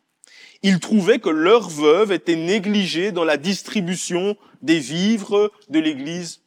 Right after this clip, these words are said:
de Jérusalem. Et les apôtres ont convoqué une réunion pour nommer des personnes qui allaient se charger de ce problème-là. On voit donc que le diaconat dans l'église,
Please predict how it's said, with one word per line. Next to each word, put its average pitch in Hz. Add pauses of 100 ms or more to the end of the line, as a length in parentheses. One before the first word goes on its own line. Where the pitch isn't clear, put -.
(120)
de 139
Jérusalem. 120 (800)
Et 202
les 214
apôtres 220 (200)
ont 208
convoqué 247
une 185
réunion 156 (500)
pour 240
nommer 226
des 185
personnes 202
qui 156
allaient 180
se 262
charger 160 (180)
de 170
ce 165
problème-là. 127 (960)
On 165
voit 233
donc 320
que 190
le 143
diaconat 165
dans 165
l'église, 156